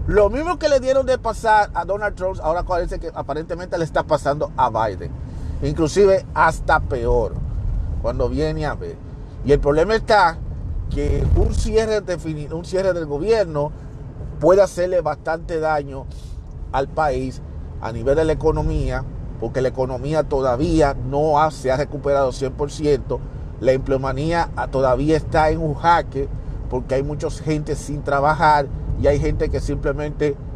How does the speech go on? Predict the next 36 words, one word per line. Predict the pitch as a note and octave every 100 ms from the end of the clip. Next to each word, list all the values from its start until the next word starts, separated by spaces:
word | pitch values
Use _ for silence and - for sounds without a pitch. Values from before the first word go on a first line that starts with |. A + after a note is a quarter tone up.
| -
no | C#3 G3
quieren | - A#3 G3+ E3+
trabajar, | C#3+ A#2 - - - - - - - - - - -
porque | - A2+
hay | B2+
que | D3+
decir | C3+ C#3
la | C3
cosa, | A#2 G2+ A#2+
hay |
gente | C#3+ D#3
que |
no | E3
quiere | E3+ A3+
trabajar | A#3 A#3 A#3 C#4 - - - - - - - - -
y, |
y | C#3+ D3 C#3+ C#3 C3 B2 B2
hay | C#3+
gente | E3 F3
que | E3+
está | D#3+
en | F3
su | E3 E3
casa. | A3 A3+ - - - - - - - - - - - - - - - - - - - -
Y |
el | C#3+
problema | C#3+ D3+ E3+ G#3
está | A3+ A3 A3+ G#3+
que | A3 C#3+ F3 D#3 C#3+ B2 - - -
un | - F3 G3+
cierre | - A#3 A#3+
del | A3+ A3+
gobierno | A#3 A#3 G#3+ G#3+
también | - E3 F3
conlleva | G3+ G3+ G#3 F#3 F3 G3 - - - - - -
atrasos | D3+ - E3+ G3 F#3+ - A#2+ B2 -